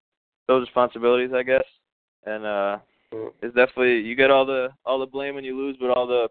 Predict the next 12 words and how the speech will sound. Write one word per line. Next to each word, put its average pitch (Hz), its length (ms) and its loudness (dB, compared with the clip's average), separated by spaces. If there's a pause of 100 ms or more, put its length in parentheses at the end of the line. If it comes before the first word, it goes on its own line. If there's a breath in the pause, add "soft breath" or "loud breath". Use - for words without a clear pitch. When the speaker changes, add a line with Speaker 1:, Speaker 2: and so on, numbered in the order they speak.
Speaker 1:
praise 123 260 0
when 120 120 -10
you 117 140 -6
win. 123 300 -4
So 110 280 4 (720)
that's 107 160 -4
something 117 220 0
I've 110 200 2
kinda 113 200 4
lived 113 200 4
with, 117 280 2
and 104 240 -10